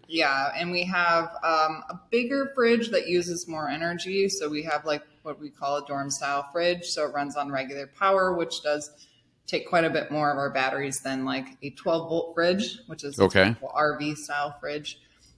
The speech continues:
Speaker 1: Um, but it allows us to carry a lot more produce. Um, we have a big basket on our wall that we can put produce in as well. And then the way we designed our kitchen, the stove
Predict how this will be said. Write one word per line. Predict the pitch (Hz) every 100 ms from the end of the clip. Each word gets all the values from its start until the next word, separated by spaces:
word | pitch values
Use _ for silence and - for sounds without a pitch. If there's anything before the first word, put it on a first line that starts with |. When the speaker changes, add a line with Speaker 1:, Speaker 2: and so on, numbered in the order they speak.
| _
Speaker 1:
Um, | 165 156 151 139
but | 180
it | 170
allows | 165 170 165 165
us | 165
to | 165
carry | - 165
a | 151
lot | 147
more | 139 143
produce. | - 226 247 294 - - - - -
Um, | 156 151 147
we | 147
have | 165
a | 156
big | 160 160 160
basket | 147 151 - 165 - 151
on | 143
our | 139 139 143
wall | 147 156 190 196
that | -
we | 170 170
can | 170 175
put | 180
produce | 180 170 165 156
in | 147
as | 139 143
well. | 139 143 170 202 - _ - _ -
And | 180 180
then | 170 - - -
the |
way | 180 185
we | 190
designed | 180 170 165
our | 165 156
kitchen, | 208 202 226 226 247 - - _ _
the | 165 180 170 156
stove | - - 180 196 220 247